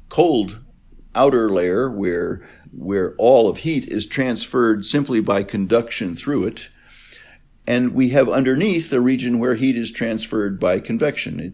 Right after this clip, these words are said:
you can imagine a pot of water that's boiling. Well, you're transferring the heat by the movement of the water. The water is overturning.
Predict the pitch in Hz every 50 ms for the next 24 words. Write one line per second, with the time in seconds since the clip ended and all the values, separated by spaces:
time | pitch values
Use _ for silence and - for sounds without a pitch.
0 | - - 90 107 104 - 117 107 104 104 104 107 110 104 101 98 95 - - -
1 | 101 - 135 131 123 104 87 90 107 143 151 123 104 98 95 95 92 - 82 104
2 | 123 147 135 101 90 92 95 92 - 85 104 107 101 95 - - 127 117 101 95
3 | - - 101 92 90 85 85 87 120 123 - - - - 90 87 82 - 92 95
4 | 101 95 - 90 - 92 92 90 90 95 95 123 139 127 82 76 - - 90 90
5 | 92 92 90 87 - - 82 82 76 - 87 98 - 90 85 - - 127 123 90
6 | 76 - - -